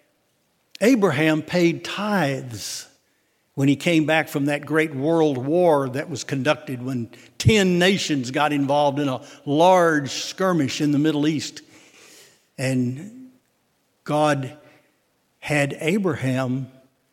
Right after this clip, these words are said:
pay homage to Melchizedek. And it was Melchizedek who, in the name of the Most High God, the Lord God Almighty,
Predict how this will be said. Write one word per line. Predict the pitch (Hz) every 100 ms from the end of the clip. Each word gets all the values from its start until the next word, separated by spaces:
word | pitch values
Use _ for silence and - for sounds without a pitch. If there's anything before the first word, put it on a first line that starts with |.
| _ _ _ _ _ _ -
pay | 135 143
homage | - 156 160 135 123 -
to | 139
Melchizedek. | 131 120 - 196 160 135 135 143 - - _ _ _ _ _ _ _ _ -
And | 165
it | 220
was | 226 165
Melchizedek | 190 208 214 - 240 285 190 156 143 - - - _ _ _ _ _
who, | 185 196
in | 175
the |
name | 190 233 233
of | 190
the | 165
Most | 165 226 254 -
High | - 226 220
God, | 185 220 202 139 127
the | 131
Lord | 139 196 185
God | 156 202 196
Almighty, | 190 180 185 165 135 120